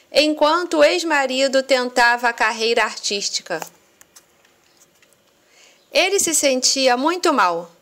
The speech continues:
Para ele, isso era muito sofrimento. O Zezé falou: "Quero cantar solo. Vou embora para São Paulo. Você aceita?" Eu falei: "Vamos embora."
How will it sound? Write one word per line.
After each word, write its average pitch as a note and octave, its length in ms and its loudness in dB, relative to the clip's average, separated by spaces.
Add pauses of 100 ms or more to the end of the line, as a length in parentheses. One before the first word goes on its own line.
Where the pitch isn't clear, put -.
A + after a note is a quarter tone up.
(1080)
Para D#4+ 320 2
ele, A#3+ 300 2
isso C4 260 0
era C4+ 260 2
muito E4+ 400 -2
sofrimento. A3+ 840 -2 (580)
O - 160 2
Zezé C#4 440 2
falou: A#3 500 -2 (680)
"Quero E4 300 2
cantar D4 480 0
solo. F3+ 540 -2 (680)
Vou D#4 300 2
embora C4 520 2
para B3+ 280 2
São C#4+ 240 -2
Paulo. F3+ 500 0 (400)
Você D4 340 2
aceita?" B3+ 760 -2 (580)
Eu C#4 200 4
falei: B3 540 -2 (420)
"Vamos E4 520 0
embora." F#3+ 640 0